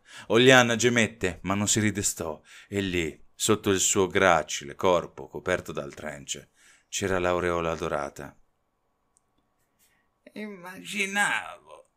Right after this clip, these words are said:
di trovarla qui", commentò il vecchio angelo,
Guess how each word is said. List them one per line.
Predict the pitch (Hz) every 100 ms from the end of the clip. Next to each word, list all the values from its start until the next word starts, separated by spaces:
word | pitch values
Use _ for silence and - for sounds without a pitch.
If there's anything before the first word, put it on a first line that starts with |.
| _
di | 143 156
trovarla | 160 147 127 131 127 120 113 113 104 104
qui", | - 113 107 107 104 110 - _ _
commentò | - 120 113 110 117 104
il | 92
vecchio | 92 98 - 110
angelo, | 90 80 78 78 78